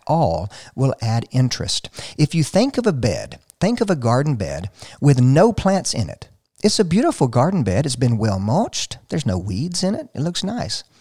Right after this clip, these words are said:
But the mulch is not very attractive. Like I said earlier, it's just a negative, empty space.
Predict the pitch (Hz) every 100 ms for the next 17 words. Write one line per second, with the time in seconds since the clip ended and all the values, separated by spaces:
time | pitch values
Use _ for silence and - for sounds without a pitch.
0 | - - - - - 220 196 185 208 240
1 | - 170 156 143 180 - 120 135 139 -
2 | 110 - 120 113 - 65 - 110 156 156
3 | - 165 160 139 - - 143 - 165 -
4 | 147 147 104 107 143 143 110 87 - 160
5 | - 117 - - 78 98 - -